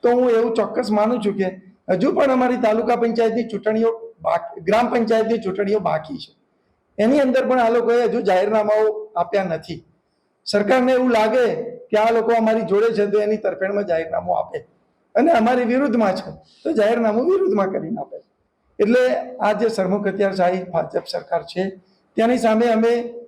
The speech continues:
તાલુકા પંચાયતેથી અન્યાય થઈ રહ્યો છે, સમાજ સાથે રહીને ભવિષ્યમાં અમે આંદોલન કરવાના છીએ, અમે આવેદનપત્ર પણ આપવાના છીએ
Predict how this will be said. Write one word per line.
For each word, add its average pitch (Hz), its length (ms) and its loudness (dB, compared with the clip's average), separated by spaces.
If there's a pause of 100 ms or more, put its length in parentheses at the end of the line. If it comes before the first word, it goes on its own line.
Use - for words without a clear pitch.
(120)
તાલુકા 220 340 2
પંચાયતેથી 226 1000 0 (260)
અન્યાય 208 420 2
થઈ 233 200 2
રહ્યો 226 240 2
છે, 226 200 0
સમાજ 208 360 0
સાથે 220 460 0 (260)
રહીને 220 300 0
ભવિષ્યમાં 202 520 0
અમે 208 140 0
આંદોલન 196 440 0
કરવાના 208 380 0
છીએ, 214 220 -4 (420)
અમે 220 180 4
આવેદનપત્ર 220 600 2
પણ 254 140 2
આપવાના 190 480 -2
છીએ - 180 -20